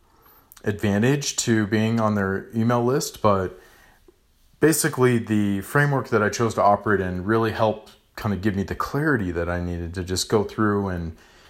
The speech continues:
zip, just destroy all the, or un-, unsubscribe everything that I just don't need to be attached to, um, because it wasn't helping me generate revenue.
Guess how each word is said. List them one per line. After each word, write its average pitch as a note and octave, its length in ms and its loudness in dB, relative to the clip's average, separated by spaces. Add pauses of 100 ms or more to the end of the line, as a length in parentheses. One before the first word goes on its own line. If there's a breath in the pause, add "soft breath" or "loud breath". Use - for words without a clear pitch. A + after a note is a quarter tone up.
(380 soft breath)
zip, A2+ 480 -2 (720)
just - 280 -4 (960 soft breath)
destroy C3 680 4
all A2+ 400 6
the, G#2 320 0
or G2+ 180 0
un-, A#2 220 0
unsubscribe A#2 960 2
everything A2 500 0
that G2 160 2
I F#2 320 2
just F#2 300 -6
don't G2+ 160 0
need G#2 200 -2
to G2+ 60 -6
be F#2 300 -4
attached C3+ 480 -2
to, F#2 340 -2 (800 loud breath)
um, G2+ 340 2
because G2+ 300 0
it G2 80 -2
wasn't G2 320 0
helping G2+ 280 0
me F#2 100 -4
generate F#2+ 440 -2
revenue. G2 540 0